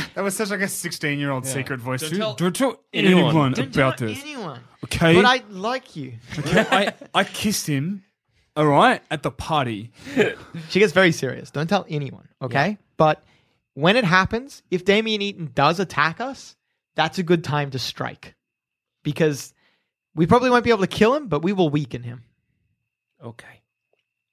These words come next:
Speaker 1: She kisses you one more time and goes back inside.
Speaker 4: Are you, are you guys gonna be able to get the, the gnomes we've been hiding?
Speaker 1: They might have to stay there until this all blows over.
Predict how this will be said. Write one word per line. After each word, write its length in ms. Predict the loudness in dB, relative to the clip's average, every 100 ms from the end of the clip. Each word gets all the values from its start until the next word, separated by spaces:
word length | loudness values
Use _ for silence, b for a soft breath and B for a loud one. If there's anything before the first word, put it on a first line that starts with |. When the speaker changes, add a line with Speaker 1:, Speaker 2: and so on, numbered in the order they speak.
| _ _ B B B B B B B B B B
Speaker 1:
She 140 | 0 4
kisses 320 | 4 4 4
you 80 | 4
one 120 | 4
more 120 | 2
time 200 | 0 0
and 80 | 0
goes 160 | -4
back 200 | -4 -8
inside. 320 | -10 -12 -12 -12 _
Speaker 4:
Are 60 | 2
you, 260 | 4 2 2
are 80 |
you 100 | 0
guys 240 | 2 2 2
gonna 160 | 2
be 60 | 2
able 120 | 0
to 60 | -2
get 180 | -6 0
the, 200 | 0 0 _ _ _ _ _ _ -8
the 60 |
gnomes 320 | 2 2 2
we've 100 | -2
been 120 | -4 -6
hiding? 340 | -6 -8 -10 -14 b b b b b b b _
Speaker 1:
They 100 | 2
might 160 | 4
have 100 | 4
to 80 | 2
stay 220 | 2 4 4
there 120 | 2
until 200 | 0 0
this 160 | 2
all 100 | 0 -2
blows 260 | -6 -6
over. 280 | -8 -8 -10